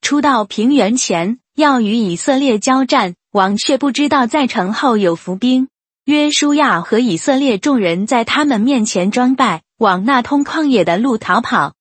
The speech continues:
城内的众民都被招聚，追赶他们。爱城人追赶的时候，就被引诱离开城。爱城和伯特利城没有一人不出来追赶以色列的，他们撇了敞开的城门，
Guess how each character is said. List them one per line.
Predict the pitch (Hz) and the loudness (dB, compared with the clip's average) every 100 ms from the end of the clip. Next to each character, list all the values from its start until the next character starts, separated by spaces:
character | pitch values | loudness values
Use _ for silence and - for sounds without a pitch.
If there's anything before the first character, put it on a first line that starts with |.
| _ _ _ | _ _ _
城 | - 208 247 | -2 0 0
内 | 269 | 0
的 | 202 | 0
众 | 180 302 226 | 0 0 0
民 | 170 185 | 0 0
都 | 220 277 | 0 0
被 | 294 247 | 2 0
招 | 233 269 | 0 0
聚， | 277 269 214 175 _ | 0 -2 -4 -8 _
追 | - 320 | -2 0
赶 | 311 196 175 | 0 -2 -2
他 | - 262 | -2 0
们。 | 247 180 - _ | 2 0 -4 _
爱 | - 262 | -2 -2
城 | 220 220 233 | -2 -2 0
人 | 233 180 214 | 2 0 0
追 | 294 302 | 0 0
赶 | 254 185 | 0 0
的 | 190 | -2
时 | - | -2
候， | 180 220 165 - _ | -2 0 -2 -4 _
就 | - 302 | -2 0
被 | 320 | 2
引 | 262 185 160 | 2 0 -2
诱 | 240 190 | -2 0
离 | 175 170 | -2 -4
开 | - 269 | -2 -2
城。 | 254 - 170 202 254 _ _ _ | -2 -2 0 -2 -4 _ _ _
爱 | 277 269 | 0 0
城 | 214 214 185 240 | 0 -2 -2 -2
和 | 240 233 | 0 0
伯 | 196 175 175 254 _ _ _ | 0 -2 -2 -4 _ _ _
特 | - - 277 | -8 -4 -2
利 | 294 | -2
城 | 226 202 202 | -2 -2 0
没 | 208 | 0
有 | 277 233 | 2 0
一 | 262 269 | 0 -2
人 | 185 170 208 | 0 -2 -2
不 | 294 269 | -2 -2
出 | - 277 | -2 0
来 | 226 196 | 0 0
追 | 247 302 | 0 0
赶 | 277 175 202 | 0 0 0
以 | 233 165 | -2 -2
色 | - 262 | -2 0
列 | 285 208 | 0 0
的， | 160 135 - _ | 0 -2 -6 _
他 | - 302 | -2 0
们 | 247 | 0
撇 | 202 220 | -2 -2
了 | 170 226 | 0 -2
敞 | - 170 175 | -2 -4 -4
开 | 247 254 | -2 0
的 | 233 | 0
城 | 208 196 | -2 -2
门， | 233 175 185 | 0 -2 -4